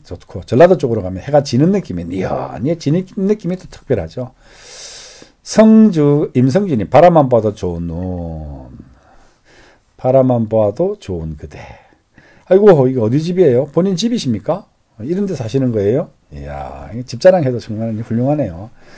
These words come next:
목조로 지은 집. 좋아요, 좋아요, 좋아요, 좋아요. 아, 사진이, 에, "눈이 있는 풍광을 찍었다." 뭐 이런 정도에서 끝내면 안 돼요.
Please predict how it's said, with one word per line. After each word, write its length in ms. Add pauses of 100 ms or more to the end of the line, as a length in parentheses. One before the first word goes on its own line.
(680)
목조로 420
지은 260
집. 200 (2000)
좋아요, 380
좋아요, 380
좋아요, 380
좋아요. 720
아, 420
사진이, 560 (600)
에, 280
"눈이 380
있는 420
풍광을 480
찍었다." 720
뭐 120
이런 220
정도에서 1160
끝내면 360
안 140
돼요. 480